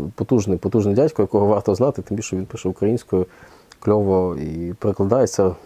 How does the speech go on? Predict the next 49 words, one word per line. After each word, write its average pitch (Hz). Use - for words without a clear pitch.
ну, 98
на 95
декілька 107
мов 101
точно. 78
Я 78
читав, -
що -
там 85
п'ять 107
чи 101
шість -
мов 85
він 67
перекладається. -
Кльовий, 113
коротше 95
кажучи, 101
автор, 156
так 117
що 104
«Екватор» 156
я 123
проходжу 117
свого 120
читацького 107
сезону 113
на 107
кльовій 104
книжці, 139
яка 107
доволі 101
швидко 101
зайшла, 101
при -
тому, 127
що -
вона 110
не 104
дуже 110
то 110
й 107
маленька. 110
Триста 110
вісімдесят 104
там 92
з -
копійками 98
сторінок, 123